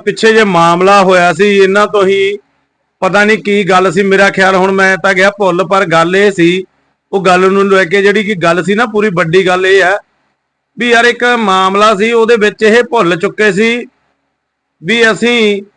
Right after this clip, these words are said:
ਇਹ ਕੰਮ ਨੂੰ ਸੋਲਵ ਕਿਵੇਂ ਕਰੀਏ। ਫਿਰ ਉਸਦੇ ਮਹਿਕਮਿਆਂ ਨੇ ਮਤਲਬ ਇਹਨਾਂ ਨੂੰ ਚਿੱਠੀ ਭੇਜੀ, ਅਹ ਮੇਰਾ ਖਿਆਲ ਯਾਰ ਪਤਾ ਨਹੀਂ ਕਿਹੜੀ ਗੱਲ ਦਾ ਮਾਮਲਾ ਸੀ, ਤੇ ਉਹਨਾਂ ਨੇ ਚਿੱਠੀ ਭੇਜੀ ਖੁਦ ਮਹਿਕਮੇ ਨੇ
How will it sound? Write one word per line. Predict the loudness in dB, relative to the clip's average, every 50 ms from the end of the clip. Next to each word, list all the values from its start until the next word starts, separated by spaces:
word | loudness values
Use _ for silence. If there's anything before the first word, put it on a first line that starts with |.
| _ _ _ _ _ _ _ _ _ -6
ਇਹ | -4 -4 -2
ਕੰਮ | -2 -2 0 0 0
ਨੂੰ | -2 -2 -2
ਸੋਲਵ | -2 0 2 2 2 2 0
ਕਿਵੇਂ | -2 0 0 0 0
ਕਰੀਏ। | 0 0 0 0 0
ਫਿਰ | 0 0 0
ਉਸਦੇ | 0 0 0 -2 -2
ਮਹਿਕਮਿਆਂ | 0 0 0 -2 -2 -2 -2 -2 0 0 0
ਨੇ | 0 0 0 0 -2 -4 -8 _ -8 -4
ਮਤਲਬ | -2 -2 0 0 0
ਇਹਨਾਂ | 0 -2 -2
ਨੂੰ | -4 -4 -4
ਚਿੱਠੀ | -4 -6 -4 -4 -4 -4
ਭੇਜੀ, | -2 -2 -2 -2 -2 -2 -4 -4 -4 -8 -10 _ _ _ _ _ _ _ _ _ _ _ _ _ _ -8
ਅਹ | -4 -2 -2 0 0
ਮੇਰਾ | 0 0 0 0
ਖਿਆਲ | 0 0 0 0 0
ਯਾਰ | 0 0 0 -2
ਪਤਾ | -2 -4 -2 -2
ਨਹੀਂ | -4 -4 -4
ਕਿਹੜੀ | -4 -2 -2 -2 -2 -2 -2
ਗੱਲ | 0 0 0
ਦਾ | 0 0 0
ਮਾਮਲਾ | 0 0 0 0 0 0 0 0 0 0
ਸੀ, | 0 -2 -2 -2 -4 -10 _ _ _ _ _ _ _ _ _ _ _ _ _ _ _ -14
ਤੇ | -14 -10 -6
ਉਹਨਾਂ | -4 -2 -2 0 0
ਨੇ | 0 -2
ਚਿੱਠੀ | -2 -2 -4 -2 -2 -4 -2
ਭੇਜੀ | 0 0 0 0 -2 -2
ਖੁਦ | -2 -2 -2 0
ਮਹਿਕਮੇ | 0 0 0 0 0 0 0 0 0 0
ਨੇ | -2 -4 -6